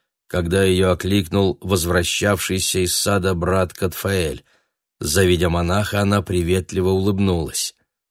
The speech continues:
"Мартин Белкот доставил в обитель гроб", сообщила Эллен. "Эмма сейчас в церкви,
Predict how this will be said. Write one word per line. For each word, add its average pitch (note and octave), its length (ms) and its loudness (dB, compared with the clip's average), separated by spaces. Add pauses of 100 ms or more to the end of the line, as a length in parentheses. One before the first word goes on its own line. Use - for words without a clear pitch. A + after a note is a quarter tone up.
(720)
"Мартин A2 600 4
Белкот G2+ 680 2
доставил G#2 720 4
в G2+ 60 4
обитель G2+ 440 2
гроб", G2+ 420 2 (400)
сообщила F2+ 680 -2
Эллен. D#2 420 -2 (540)
"Эмма G#2+ 400 4
сейчас G#2 560 0
в - 120 -8
церкви, G2 680 0